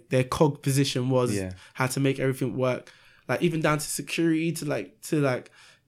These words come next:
Speaker 1: assistants, everyone was, and everyone was respectful. Everyone was cool. Everyone was enjoying themselves. When it was work, it was work. When it's
Speaker 2: Yeah.
Speaker 1: time to, when the show was done, we all had fun.
Speaker 2: Yeah,
Speaker 1: It
Speaker 2: yeah,
Speaker 1: was
Speaker 2: of course.
Speaker 1: love. But yeah, man,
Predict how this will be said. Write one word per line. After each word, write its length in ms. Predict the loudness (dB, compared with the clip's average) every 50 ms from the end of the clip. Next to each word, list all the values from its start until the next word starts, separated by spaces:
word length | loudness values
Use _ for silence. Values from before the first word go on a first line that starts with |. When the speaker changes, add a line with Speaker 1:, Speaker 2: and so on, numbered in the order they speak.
| _ _ -10
Speaker 1:
assistants, 560 | -8 -4 0 0 0 0 0 2 0 0 0 0
everyone 340 | 0 0 2 2 2 2 0
was, 160 | -2 -2 -2
and 140 | -2 0 2
everyone 340 | 2 2 2 2 2 2 0
was 100 | 0 -2
respectful. 680 | -4 -4 -2 -2 -2 -2 -4 -8 -10 -8 -8 -10 -10 -16 -20 -10 -4 -4
Everyone 320 | -2 0 2 2 2 2
was 140 | 2 0 0
cool. 480 | -2 -2 0 2 4 4 4 2 0 -4 -12 -20 -20 -20 -8 -2 0
Everyone 600 | 2 2 2 2 2 2 0 0 -2 -4 -6 -10 _ _ _ _ _ _ _ _ _ _ -2
was 140 | 0 2 4
enjoying 400 | 4 2 2 2 4 6 6 6
themselves. 300 | 4 2 0 0 0 2
When 80 | 4 4
it 40 | 4
was 100 | 4 4
work, 260 | 4 4 4 4 2
it 40 | 0
was 120 | 0 0
work. 420 | 0 0 0 0 0 -2 -4 -6 -4
When 100 | 0 2 2
it's 60 | 2
Speaker 2:
Yeah. 60 | 2
Speaker 1:
time 160 | 2 2 2
to, 220 | 2 0 0 -2 -4 -10 _ _ _ -8 -2
when 120 | 2 2
the 60 | 4 4
show 160 | 6 6 6
was 160 | 6 6 4
done, 420 | 6 6 6 6 6 4 2 -2 -4 -2
we 120 | 0 2
all 120 | 2 4 2
had 140 | 2 2 0
fun. 240 | 0 2 2 4 2
Speaker 2:
Yeah, 180 | 2 2 0
Speaker 1:
It 80 | 2 2
Speaker 2:
yeah, 80 | 2
Speaker 1:
was 140 | 2 2 0
Speaker 2:
of 60 | 0
course. 120 | 0 0 0
Speaker 1:
love. 220 | 0 -2 -4 -6 -10 -20 -20 -20 -20 -20 _ _ _ _ _
But 340 | 0 0 2 0 0 -4 _ _ _ _ _ _ _ _
yeah, 420 | -4 -2 -2 -2 -2 -2 -4 -6
man, 440 | -6 -6 -6 -6 -6 -6 -8 -10 -14